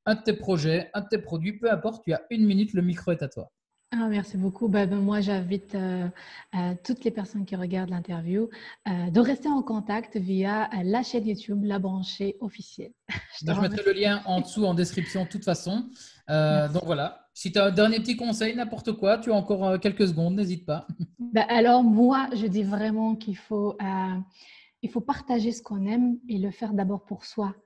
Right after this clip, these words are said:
Speaker 2: Être dans le détachement de nombre de likes, des commentaires et, euh, des, des, des, des avis des gens. Faites d'abord ce qui vous plaît parce qu'en fait, cette joie de communication, elle est contagieuse et les gens vont vous suivre petit à petit, mais faites-le d'abord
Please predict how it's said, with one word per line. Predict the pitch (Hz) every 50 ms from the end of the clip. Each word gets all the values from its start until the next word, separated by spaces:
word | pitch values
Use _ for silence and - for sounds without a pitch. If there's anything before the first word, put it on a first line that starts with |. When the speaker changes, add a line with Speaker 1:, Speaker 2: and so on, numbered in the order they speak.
| _ _
Speaker 2:
Être | - 208 202 - 220 190
dans | 208 208
le | 208 208
détachement | 185 202 190 - 208 202 180 - - 214 214 214 214
de | 190 185
nombre | 180 185 185 185 190
de | 180 185 185
likes, | 185 190 196 196 202 202 202
des | 190 185
commentaires | - - 185 185 180 185 180 - - 208 202 202 202 202 202 196 - _ - - - - - - _ -
et, | 208 190 196 190 190 185 180
euh, | 180 180 185 190 196 214
des, | 220 233 247 254 240 190 202 185 175 180 185 180 -
des, | 196 180 170
des, | 170 214 196
des | 180 208 185 185
avis | 202 185 190 208
des | 190 202 190
gens. | 190 202 208 208 208 - - - - - - _ _ - - - -
Faites | 269 254 254 262 - -
d'abord | 240 196 214 185 175 214 226 240 226 -
ce | - -
qui | - -
vous | 196 180 196 185
plaît | - 220 214 226 226 220
parce | 208 190 -
qu'en | - 196 185
fait, | - 240 233 -
cette | - _ - - 202 - - -
joie | 190 180 190 202 214 208 214 214 214 214 214 -
de | 220 190 190
communication, | 190 214 196 196 202 196 190 - 190 175 - - 233 226 220
elle | 202 190
est | 185 180
contagieuse | - 226 214 208 214 196 180 190 214 214 226 208 190
et | - 220
les | 190 208 202
gens | 196 240 254 262 262
vont | 226 226 220 220
vous | 196 214 202
suivre | - - - 240 247 220 214 202 185 - _
petit | 226 - - - -
à | 202 196
petit, | - - 226 214
mais | 208 202 185
faites-le | - - 277 269 - _ - 226 220
d'abord | 190 196 180 185 202 202 214 208 -